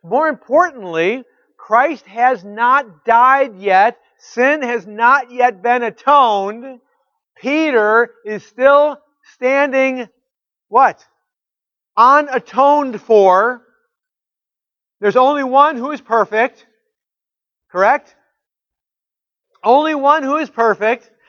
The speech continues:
So therefore, there's only one in whom he is well pleased. If you go all the way through Matthew, what do you find? The whole way through, Jesus is showing how no one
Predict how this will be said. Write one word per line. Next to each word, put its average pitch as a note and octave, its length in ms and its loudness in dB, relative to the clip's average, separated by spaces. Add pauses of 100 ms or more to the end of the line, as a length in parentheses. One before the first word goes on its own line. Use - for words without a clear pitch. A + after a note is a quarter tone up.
So A3+ 180 0
therefore, A#3+ 420 2
there's A#3 180 2
only C4 240 -6
one B3+ 400 -2
in B3+ 100 -20
whom A3+ 240 -8
he A#3 120 -8
is G3+ 120 -10
well G#3+ 260 2
pleased. C4 540 -6 (260)
If F3+ 120 -14
you F3+ 80 -16
go G#3 140 -2
all A3+ 260 2
the D#4 60 -6
way D#4 100 -8
through B3 340 -10
Matthew, A#3 560 -6
what G#3+ 160 -6
do B3 80 -14
you D4 100 -12
find? C4+ 600 -4 (540)
The F3+ 180 0
whole D#4+ 360 0
way E4 200 0
through, G3+ 300 -4
Jesus A#3 500 -12
is C4+ 120 -14
showing A#3 380 -2
how A3 160 0
no B3+ 640 -2
one F3 500 -4